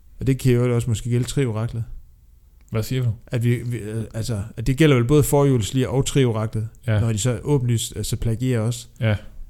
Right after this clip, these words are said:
Speaker 1: Altså, så, så må det jo kræve,
Speaker 2: Så
Speaker 1: at vi... Øh,
Speaker 2: så må det give lidt den anden vej, ja. Det er
Speaker 1: ja,
Speaker 2: rigtigt.
Speaker 1: vi skal med.
Speaker 2: Ja.
Speaker 1: Altså, lige nævn os i jeres stories. Jeg tror også, trioraklet, han har sikkert flere, der følger ham end os.
Speaker 2: Ja.
Speaker 1: Ja.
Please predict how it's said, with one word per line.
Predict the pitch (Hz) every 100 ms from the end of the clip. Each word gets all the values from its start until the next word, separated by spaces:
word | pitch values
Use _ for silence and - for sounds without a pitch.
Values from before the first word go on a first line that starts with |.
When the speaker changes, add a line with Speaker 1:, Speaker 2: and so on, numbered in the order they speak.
| -
Speaker 1:
Altså, | 107 104
så, | - 123
så | 117
må | 131
det | 123
jo | 117 113 - -
kræve, | - 123
Speaker 2:
Så | 127
Speaker 1:
at | - 110
vi... | 120 120
Øh, | 107 95 92
Speaker 2:
så | -
må | 131
det | 123 101
give | 113
lidt | 107
den | 107
anden | 98
vej, | 104
ja. | 95
Det | 98
er | 113
Speaker 1:
ja, | 120
Speaker 2:
rigtigt. | 107 98 - -
Speaker 1:
vi | 127
skal | 120
med. | 123 120 127 - - -
Speaker 2:
Ja. | 123 -
Speaker 1:
Altså, | 123 113
lige | 165 180
nævn | 165 214 160
os | 107 127
i |
jeres | 143 -
stories. | 156 165 175
Jeg | 139
tror | 110
også, | 143 -
trioraklet, | 156 127 117 117
han | 117
har |
sikkert | 113 131 107
flere, | 123
der | 110
følger | 120 120
ham | 104 113
end | 110
os. | 117 123 - - - -
Speaker 2:
Ja. | 127 107 101 - - - - - - - -
Speaker 1:
Ja. | -